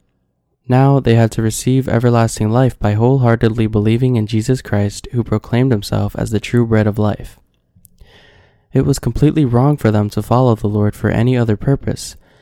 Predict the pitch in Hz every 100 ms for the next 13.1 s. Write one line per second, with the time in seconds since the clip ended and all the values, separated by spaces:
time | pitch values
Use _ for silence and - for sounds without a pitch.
0 | _ - 120 131 131 120 113 - 123 117
1 | - 117 117 107 107 - 131 120 107 -
2 | - _ _ _ _ 110 110 110 107 110
3 | - 113 - 127 - 127 120 107 117 139
4 | 110 98 101 101 - _ _ _ - 117
5 | 107 123 123 - 107 110 135 107 - 101
6 | 104 - - _ - 110 - - 117 120
7 | - 127 117 110 127 120 107 - - -
8 | _ _ _ _ _ _ _ _ _ _
9 | _ _ _ 123 147 135 131 - - 101
10 | 117 - _ _ _ _ _ _ _ -
11 | 120 139 160 - 147 131 131 131 120 110
12 | 107 110 107 104 - 135 139 - 101 101